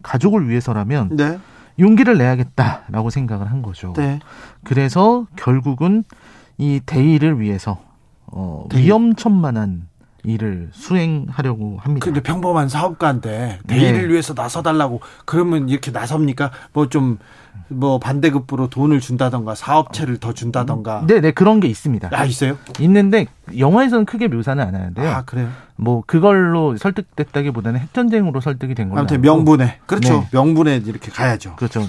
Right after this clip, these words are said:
Speaker 1: 물론 이제 계속해서 부자가 되는 모습은 나옵니다.
Speaker 2: 네.
Speaker 1: 근데 이 그레빌이 굉장히 이 첩보를 하게 되는데 그게
Speaker 2: 네.
Speaker 1: 어떤 거냐면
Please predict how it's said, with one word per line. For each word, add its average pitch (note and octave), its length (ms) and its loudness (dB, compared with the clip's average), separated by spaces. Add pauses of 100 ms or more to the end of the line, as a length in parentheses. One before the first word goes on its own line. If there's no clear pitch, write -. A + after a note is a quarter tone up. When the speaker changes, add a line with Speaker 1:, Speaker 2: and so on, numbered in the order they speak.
Speaker 1:
물론 D#3+ 240 4
이제 A#2 320 0 (100)
계속해서 F3 640 0
부자가 F3 320 2
되는 C3+ 220 -2
모습은 A#2 320 -2
나옵니다. G2 460 -6
Speaker 2:
네. D3 400 2 (340)
Speaker 1:
근데 F#3 300 2 (300)
이 A3 220 4
그레빌이 A#3+ 1200 2
굉장히 G3+ 840 2 (180)
이 D3 180 -2
첩보를 A#3 440 2
하게 A3 180 2
되는데 C3+ 400 -2
그게 D3 320 2
Speaker 2:
네. F#2 100 -6
Speaker 1:
어떤 F3+ 340 -2
거냐면 A#2 500 -2